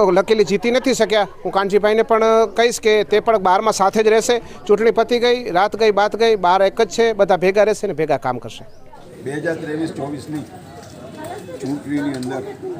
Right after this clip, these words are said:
Speaker 2: સૌથી જો પ્રથમ વખત even કચ્છની અંદર મહિલા જો અધ્યક્ષા બની હોય તો અમારી આ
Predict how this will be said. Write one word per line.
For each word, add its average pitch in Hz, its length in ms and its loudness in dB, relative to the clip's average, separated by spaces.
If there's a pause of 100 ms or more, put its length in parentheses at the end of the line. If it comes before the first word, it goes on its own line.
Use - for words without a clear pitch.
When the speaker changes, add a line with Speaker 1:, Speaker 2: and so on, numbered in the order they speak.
(580)
Speaker 2:
સૌથી 160 600 -4 (680)
જો 135 80 -6
પ્રથમ 160 420 -6
વખત - 380 -6 (840)
even 165 280 -6
કચ્છની 196 300 -4
અંદર 175 300 -2 (920)
મહિલા 170 340 -2
જો 180 120 -4
અધ્યક્ષા 165 440 -4
બની 143 200 -4
હોય 131 200 -4
તો - 1600 -12
અમારી 156 320 -4
આ 147 240 -2